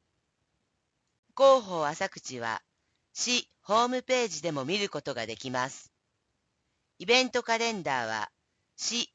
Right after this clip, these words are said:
ホームページへ掲載しています。また、目が不自由な人のために翻訳をしています。詳しくは、秘書制作課、電話四四の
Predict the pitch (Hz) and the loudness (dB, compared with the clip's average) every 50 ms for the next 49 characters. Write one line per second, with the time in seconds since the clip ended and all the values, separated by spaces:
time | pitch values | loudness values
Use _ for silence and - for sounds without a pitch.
0 | - - - - 214 226 233 240 247 233 - 240 240 226 214 160 - 139 131 120 | -20 -8 -2 2 4 4 4 2 0 0 0 0 2 2 0 -2 -4 -4 -2 -2
1 | 107 - _ _ _ _ _ - - 151 165 165 - - 165 160 165 160 - - | -4 -6 _ _ _ _ _ -8 -6 -4 -4 -2 0 0 0 0 0 -2 -4 -6
2 | 160 156 147 139 131 135 131 135 - - - _ _ _ _ _ _ _ _ _ | -6 -6 -6 -4 -6 -6 -6 -8 -10 -14 -20 _ _ _ _ _ _ _ _ _
3 | _ _ _ _ _ _ _ _ - 151 165 - - 175 175 160 - - _ _ | _ _ _ _ _ _ _ _ -6 -6 -2 2 4 6 6 6 4 0 _ _
4 | _ _ _ _ _ _ _ _ _ - 254 277 254 247 208 175 190 151 160 214 | _ _ _ _ _ _ _ _ _ 0 2 2 4 2 0 -2 -4 -4 -2 0
5 | 240 247 254 240 208 180 170 165 - - - 180 165 151 139 - 135 127 139 135 | 2 2 2 2 2 0 -2 -2 -2 -2 -2 -2 -2 -2 -4 -6 -8 -6 -6 -6
6 | 123 113 110 98 - _ _ _ _ _ _ _ _ - 151 196 226 233 233 226 | -6 -8 -10 -12 -14 _ _ _ _ _ _ _ _ 0 2 2 4 4 4 2
7 | 226 - 202 208 202 214 208 - - - 180 170 160 147 143 147 151 147 - - | 2 0 -4 -4 -4 -4 -4 -6 -6 -6 -6 -4 -4 -4 -4 -4 -6 -6 -12 -20
8 | - _ _ _ _ _ _ _ _ _ _ _ _ _ _ _ _ _ _ _ | -20 _ _ _ _ _ _ _ _ _ _ _ _ _ _ _ _ _ _ _
9 | - - 196 202 214 226 - - - - 156 135 131 120 113 - - _ _ _ | -4 2 4 4 4 4 0 -4 -4 -6 -6 -6 -4 -4 -6 -6 -10 _ _ _
10 | _ _ _ _ _ _ _ _ _ _ _ _ - - 233 - 247 214 190 - | _ _ _ _ _ _ _ _ _ _ _ _ -10 -6 -2 0 0 0 -2 0
11 | - 180 175 185 - 180 175 - - - - - 139 139 131 - - _ _ _ | 0 0 0 0 -2 -6 -8 -8 -10 -6 0 2 4 4 2 0 -4 _ _ _
12 | _ _ _ _ _ _ _ - 160 180 185 185 180 165 156 156 147 143 - - | _ _ _ _ _ _ _ 0 2 4 4 4 2 2 4 4 4 2 0 -4
13 | _ _ _ _ _ _ _ _ - 165 202 220 233 233 233 233 226 208 180 151 | _ _ _ _ _ _ _ _ 0 2 2 4 2 2 2 2 2 0 0 -2
14 | 131 127 117 113 - | -4 -6 -6 -8 -10